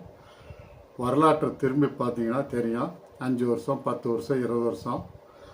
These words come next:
அதனுடைய வரலாற்றை திருப்பி பாருங்க, கண்டிப்பா உங்களுக்கு புரியும். ஷேர் மார்க்கெட்டுங்கிறது மேலேறி செல்வது தான். அது வந்து இப்ப இருக்கிற ஏற்ற இறக்கங்கள்லாம் ஒரு டெம்பரரி தான் அப்படிங்கிறத புரிஞ்சுக்குங்க. நிறைய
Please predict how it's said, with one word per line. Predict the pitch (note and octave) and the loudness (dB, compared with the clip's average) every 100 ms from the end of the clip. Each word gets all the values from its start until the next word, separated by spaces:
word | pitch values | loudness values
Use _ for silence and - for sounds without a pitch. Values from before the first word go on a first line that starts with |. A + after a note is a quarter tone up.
| - - | -16 -4
அதனுடைய | A#2+ A#2+ A#2 A#2 G#2 | -2 0 0 0 0
வரலாற்றை | A2+ C3 D3+ C#3+ B2 A#2+ | 0 6 6 6 2 -2
திருப்பி | C3 B2 C#3+ - | -4 -2 -2 0
பாருங்க, | A#2 A2+ G#2 C3+ F3 - - - - C3+ | 0 0 -2 -6 -10 -20 -20 -20 -10 -6
கண்டிப்பா | B2+ C3+ B2+ C3+ B2+ | 0 0 4 4 4
உங்களுக்கு | A#2 A2 - | 0 -2 -4
புரியும். | A2 A2 C3 - - - | -4 -4 -6 -10 -14 -2
ஷேர் | C3 C#3+ C#3+ | 4 6 6
மார்க்கெட்டுங்கிறது | B2+ - A#2+ A#2 A2+ A2+ A2+ D3+ A2 | 2 0 -4 -2 -2 -2 -2 -4 -4
மேலேறி | A#2+ C3+ C#3+ C#3 C3+ D3 - | 2 4 6 4 2 -2 -2
செல்வது | B2+ B2 B2 G#2+ A#2 | -2 0 0 -2 -2
தான். | E3 - - - - - - - - | -4 -8 -20 -20 -20 -20 -20 -18 -6
அது | B2+ C3 | 0 0
வந்து | B2+ D3 D3+ | 2 4 4
இப்ப | D3 C3 B2 | 2 0 0
இருக்கிற | C3 C3 D3 B2+ A#2 | -2 2 2 4 2
ஏற்ற | C#3 - C#3 | 2 2 2
இறக்கங்கள்லாம் | A#2 A#2 A#2 A#2 A2+ C3+ C3 | 2 -2 -2 -2 0 0 0
ஒரு | A2 G2 | -2 -6
டெம்பரரி | A#2+ A#2+ A#2+ D3 C3+ A#2 A#2 | -4 -2 4 8 8 6 0
தான் | C3 - | -2 -4
அப்படிங்கிறத | A2+ A2+ A#2+ A#2 A2 C#3 E3+ - - - - - - - - - | -6 -4 -2 -2 0 -2 -4 -16 -20 -20 -20 -20 -20 -20 -20 -6
புரிஞ்சுக்குங்க. | C#3 B2+ C3 G#2+ A2 G#2+ C3+ - - - - - - - - - - | -2 0 0 -2 -2 -2 -4 -10 -20 -20 -20 -20 -18 -20 -20 -18 -8
நிறைய | A#2+ A#2+ D3+ | -2 4 4